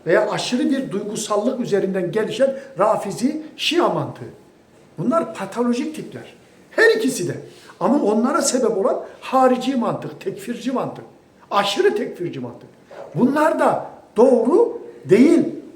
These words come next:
Onun için bakın ama bu şu değil. Yani herkese de Müslüm, ya herkese kafir de deme,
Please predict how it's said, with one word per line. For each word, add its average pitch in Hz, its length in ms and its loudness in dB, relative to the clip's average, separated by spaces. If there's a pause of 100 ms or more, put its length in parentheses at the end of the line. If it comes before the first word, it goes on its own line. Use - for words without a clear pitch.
Onun 349 260 6
için 190 280 0 (240)
bakın 214 260 2 (380)
ama 226 260 2
bu 262 60 0
şu 247 180 -2
değil. 311 260 2 (340)
Yani 196 220 2
herkese - 580 4
de 247 60 8
Müslüm, 233 320 0 (280)
ya 131 100 -10
herkese 262 540 2
kafir 190 460 -2
de 165 120 -2
deme, 190 300 -4